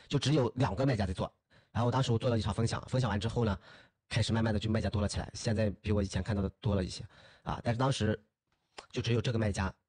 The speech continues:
还有排在前面的一个卖家，就可溶解的泳裤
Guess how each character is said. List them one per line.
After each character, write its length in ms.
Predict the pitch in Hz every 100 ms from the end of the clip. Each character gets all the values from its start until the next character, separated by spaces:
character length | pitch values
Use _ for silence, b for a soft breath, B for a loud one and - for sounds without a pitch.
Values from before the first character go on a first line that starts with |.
| _ _ _ _ _ _ -
还 140 | 104
有 220 | 104 98 - -
排 120 | 104
在 80 | 110
前 140 | 113
面 80 | 95
的 60 | 92
一 40 |
个 60 | 90
卖 80 | -
家， 140 | - _ _ _ _ _ _ _ _ _ _ _ _ _ _ _ _ _ _ _ _ _ _ _ -
就 140 | 113
可 160 | - 104
溶 180 | 104 135
解 140 | 113
的 160 | 90 -
泳 160 | 107 92
裤 220 | -